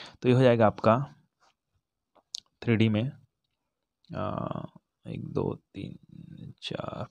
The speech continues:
पाँच, एस में एक डब्बा और थ्री में तीन डब्बा और सॉरी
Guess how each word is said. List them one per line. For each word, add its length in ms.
पाँच, 440
एस 280
में 80
एक 160
डब्बा 280
और 120
थ्री 220
में 140
तीन 220
डब्बा 280
और 520
सॉरी 300